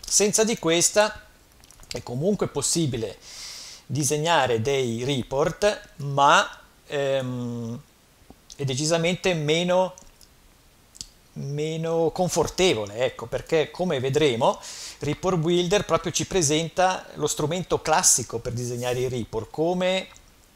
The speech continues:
eh, esiste in Microsoft Access, come esiste in altri strumenti di reportistica. Sono tutti impostati nello stesso modo, come lo vedremo fra un attimo, strutturando report e pagine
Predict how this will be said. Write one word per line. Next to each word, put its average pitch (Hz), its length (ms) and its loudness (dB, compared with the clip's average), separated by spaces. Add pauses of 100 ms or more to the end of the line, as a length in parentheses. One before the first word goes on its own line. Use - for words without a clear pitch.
(200)
eh, 69 760 -10
esiste 156 580 0
in 151 400 -2
Microsoft 127 640 -4
Access, 165 460 2
come 139 180 -4
esiste 135 380 -2
in 120 100 -2
altri 147 320 2
strumenti 135 560 -4
di 110 140 -4
reportistica. 117 960 -4 (600)
Sono 160 300 -4
tutti 196 680 -2
impostati 160 960 0
nello 139 180 -2
stesso 143 420 0
modo, 110 380 -4
come 127 300 -4
lo 131 100 -2
vedremo 120 340 -4
fra 135 140 -4
un 113 80 -2
attimo, 110 300 -8
strutturando 165 960 2
report 156 460 -2
e 180 40 0
pagine 120 640 -2